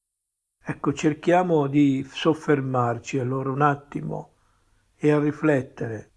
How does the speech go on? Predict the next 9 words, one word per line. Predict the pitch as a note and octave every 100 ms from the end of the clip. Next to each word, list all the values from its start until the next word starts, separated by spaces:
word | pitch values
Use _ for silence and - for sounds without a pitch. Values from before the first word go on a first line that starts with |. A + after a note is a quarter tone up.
| _ _ _ _ _
sulla | _ - D3 C3+
persona | D3 C#3 - E3 E3 C#3+
di | C3
Gesù | B2+ B2+ B2 A#2+ A#2 - _ _ _ _ _ _ _ _ _ _
e | - C#3+ C3 B2 - _
deciderci | C#3 D3+ C#3+ F#3 F3 C3 A#2 - - G#2+ F#2 _
se | _ - C#3
vogliamo | A#2+ B2+ A#2+ C3 D3+ F3 E3+ D3+
consapevolmente | - C#3+ C3+ D3 C3 C3+ C3+ C3 C3+ C#3 D#3 E3+ E3 F3 F3+